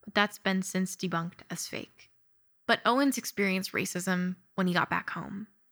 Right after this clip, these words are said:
Despite his incredible performance for the United States, President Franklin Delano Roosevelt never invited him to the White House. "When I came back to my native country, after all the stories about Hitler, I couldn't ride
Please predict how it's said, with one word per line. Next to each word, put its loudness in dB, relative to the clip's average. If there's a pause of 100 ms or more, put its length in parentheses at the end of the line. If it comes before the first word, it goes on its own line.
(320)
Despite 2
his 4
incredible 2
performance 0
for -6
the -4
United 0
States, -4
President 2
Franklin 2
Delano 4
Roosevelt 2 (180)
never 4 (240)
invited 0
him -6
to -8
the -8
White -8
House. -8 (480)
"When 2
I 6
came 2
back 6
to -4
my 2
native 0
country, -4 (320)
after 4
all 2
the -2
stories -2
about 2
Hitler, -8 (340)
I 6
couldn't 2
ride -2